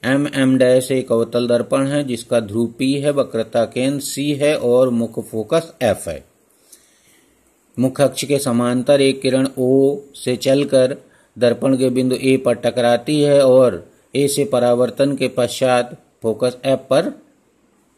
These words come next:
मिलती है या पहुंचती।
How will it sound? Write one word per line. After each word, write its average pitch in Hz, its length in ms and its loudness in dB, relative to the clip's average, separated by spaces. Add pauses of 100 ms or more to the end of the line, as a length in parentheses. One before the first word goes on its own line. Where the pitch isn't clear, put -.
(580)
मिलती 113 420 -4
है 76 180 -12 (800)
या 107 160 -4
पहुंचती। 104 560 -4